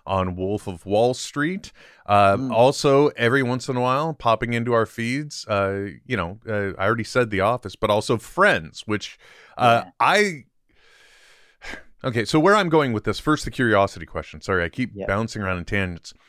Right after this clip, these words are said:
Speaker 1: Do
Speaker 2: Love it.
Speaker 1: you, do you tend to record certain ones,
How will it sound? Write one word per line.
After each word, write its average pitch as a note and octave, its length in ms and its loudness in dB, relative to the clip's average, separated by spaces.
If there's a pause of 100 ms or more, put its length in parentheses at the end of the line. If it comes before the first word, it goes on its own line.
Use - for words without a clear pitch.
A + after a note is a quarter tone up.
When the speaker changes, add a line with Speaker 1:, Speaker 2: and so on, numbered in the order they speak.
(500)
Speaker 1:
Do C3 140 4
Speaker 2:
Love E3 100 2
it. E3 40 -4
Speaker 1:
you, E3+ 520 4
do C3 120 -8
you D#3+ 100 -4
tend G#3+ 400 0
to F#3 240 -2
record C#3+ 800 0
certain B2+ 760 -2
ones, B2 640 0